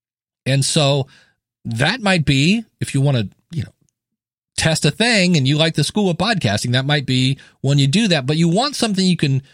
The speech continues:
talk about from the heart and say, "This is, this is a great product. I've used this. This is why I recommend it," because you have a relationship with your audience and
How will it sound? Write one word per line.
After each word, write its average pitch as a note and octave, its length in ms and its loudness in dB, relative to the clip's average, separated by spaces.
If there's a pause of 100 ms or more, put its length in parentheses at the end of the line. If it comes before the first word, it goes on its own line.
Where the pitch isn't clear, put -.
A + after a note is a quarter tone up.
(220)
talk G3+ 220 -2
about F3 300 0
from G3 240 0
the D#3+ 100 2
heart D3 440 -2
and C3 160 0
say, C3+ 280 0
"This D3 320 0
is, C3+ 300 0 (320)
this D#3+ 160 0
is D3 100 -2
a C#3 60 0
great B2+ 280 -2
product. E3 420 0
I've A2 180 -2
used D3 320 0
this. C3+ 320 -2 (260)
This C#3+ 160 0
is C#3+ 100 2
why C3 180 0
I A#2 40 0
recommend A2+ 540 0
it," B2+ 140 -4 (220)
because C#3 540 0
you G#3 200 2
have D3+ 540 0
a C3+ 80 0
relationship C#3 680 -2
with C3 240 -2
your A#2 240 -4
audience B2+ 680 -2 (1160)
and B2+ 460 -2